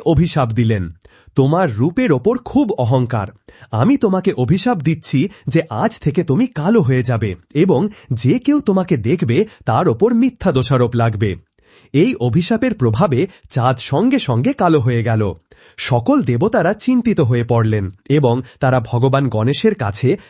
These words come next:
চাঁদকে ক্ষমা করার জন্য প্রার্থনা করলেন। তখন গণেশজি বললেন যে তিনি অভিশাপ পুরোপুরি ফিরিয়ে নিতে পারবেন না, কিন্তু তাকে সীমিত করতে পারবেন।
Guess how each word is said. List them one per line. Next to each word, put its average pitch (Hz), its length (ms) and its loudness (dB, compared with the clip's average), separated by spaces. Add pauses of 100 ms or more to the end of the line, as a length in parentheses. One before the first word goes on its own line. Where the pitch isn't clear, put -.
চাঁদকে 139 400 0
ক্ষমা 147 380 -2
করার 143 320 0
জন্য 120 280 0
প্রার্থনা 135 500 -2
করলেন। 107 460 0 (480)
তখন 160 380 2
গণেশজি 196 480 0
বললেন 135 460 0 (220)
যে 147 160 0
তিনি 165 300 0
অভিশাপ 165 440 0 (100)
পুরোপুরি 285 480 0
ফিরিয়ে 233 300 0
নিতে 160 220 0
পারবেন 113 360 0
না, 143 160 0 (240)
কিন্তু 202 280 0
তাকে 131 280 -2
সীমিত 247 440 0
করতে 127 360 -2
পারবেন। 113 460 0